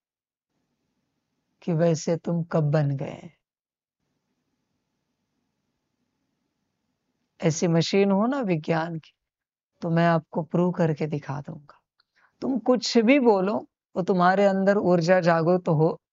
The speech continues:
तुम्हारे अंदर ऊर्जा जागृत हो रही है नहीं, मैं तुम्हें सिद्ध करके दिखाऊंगा उस मशीन से। तुरंत होती, मुख से बोलने के बाद तुरंत बच्चों,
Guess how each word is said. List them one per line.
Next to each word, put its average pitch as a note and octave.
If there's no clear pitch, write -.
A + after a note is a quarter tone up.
तुम्हारे F#3
अंदर F#3+
ऊर्जा F#3
जागृत F3+
हो F#3+
रही A#3+
है A#3
नहीं, G3+
मैं F3
तुम्हें F3
सिद्ध E3+
करके D#3+
दिखाऊंगा C#3+
उस -
मशीन C#3+
से। -
तुरंत A#3+
होती, D#3+
मुख E3+
से G3+
बोलने F3
के F#3+
बाद C#3+
तुरंत E3+
बच्चों, -